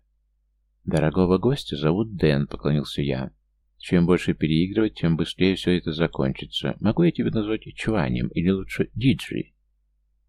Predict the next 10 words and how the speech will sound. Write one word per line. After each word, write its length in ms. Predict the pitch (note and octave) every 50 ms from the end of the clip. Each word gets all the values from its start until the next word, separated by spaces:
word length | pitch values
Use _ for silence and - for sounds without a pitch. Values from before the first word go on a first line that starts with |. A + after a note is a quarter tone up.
| _ _
"Сам 320 | - - - D#2+ C#2+ C#2
выбирай", 480 | D#2 F2 F#2 F#2 A#2+ A2 F#2+ E2 E2+ F2+
собеседник 640 | - - D#2+ D2+ - - - - F#2 G2+ G#2 - -
махнул 340 | - D#2 - - F2 F2+ F2+
рукой. 300 | F2 D2+ - - B1+ C#2
"Я, 80 | D#2+ F2
видимо, 280 | F2+ E2 F2+ E2+ F2
давно 300 | D2 E2 D#2 D#2+ F2+ G#2
уже 240 | G#2 F#2+ E2 F#2+ F#2+
помер, 480 | - - - C3 A#2 - - - -